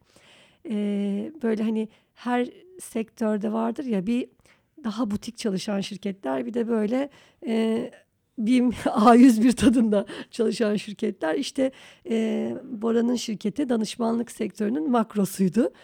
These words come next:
Ben hakikaten bugün gözümün önüne geliyor o ofisin öykülerime bile konu olan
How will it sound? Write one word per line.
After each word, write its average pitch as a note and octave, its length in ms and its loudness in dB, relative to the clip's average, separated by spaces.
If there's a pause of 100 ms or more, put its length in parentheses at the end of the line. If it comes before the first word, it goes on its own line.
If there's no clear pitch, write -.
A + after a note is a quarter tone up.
(260)
Ben G#3+ 160 -2
hakikaten A3 640 -6
bugün A3+ 280 -4
gözümün A3 340 0
önüne A#3 260 0
geliyor G3 420 0
o A#3+ 200 -4
ofisin A#3 480 -6 (640)
öykülerime A#3+ 640 2
bile A3 160 2
konu A#3 260 2
olan A3+ 380 0